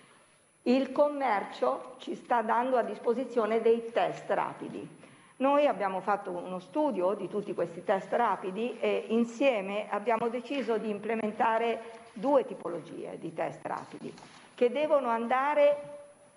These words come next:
aiu-, ad aiutarci per individuare i casi in modo complementare. Uno non necessariamente deve sostituire l'altro,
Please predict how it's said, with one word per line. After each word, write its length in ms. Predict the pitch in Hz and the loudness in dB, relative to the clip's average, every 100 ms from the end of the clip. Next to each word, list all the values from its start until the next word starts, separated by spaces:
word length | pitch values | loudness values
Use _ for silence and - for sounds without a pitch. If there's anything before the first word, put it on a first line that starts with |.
| - | -10
aiu-, 300 | - 233 220 220 | -2 0 0 0
ad 160 | 220 | 0
aiutarci 880 | 220 226 220 226 262 294 294 - 311 | 0 0 -2 0 2 2 -2 -4 -4
per 180 | - 190 | -2 0
individuare 800 | 190 196 202 214 220 240 240 247 | 0 -2 -2 -2 2 2 2 0
i 80 | 202 | -2
casi 680 | - 226 220 240 233 294 294 294 - - | 0 0 2 0 -2 -2 -2 -6 -14 -6
in 160 | - 233 | 0 4
modo 520 | 247 277 302 294 - - | 6 6 6 4 0 2
complementare. 1500 | 294 277 294 - 262 262 233 214 202 - 170 - - 175 - - - - | 4 4 0 -4 -2 0 0 -2 -4 -2 -2 -2 -6 -8 -8 -10 -8 2
Uno 600 | 247 277 294 302 302 - | 6 6 6 4 0 -6
non 440 | 233 247 254 247 233 | 0 2 4 2 0
necessariamente 920 | 226 214 220 220 196 208 202 208 214 | 0 0 0 0 0 0 -2 0 2
deve 240 | 196 185 | 4 2
sostituire 640 | 180 202 - 190 180 180 160 | 0 -2 -4 0 2 4 4
l'altro, 460 | 139 - - - | 2 0 -6 -8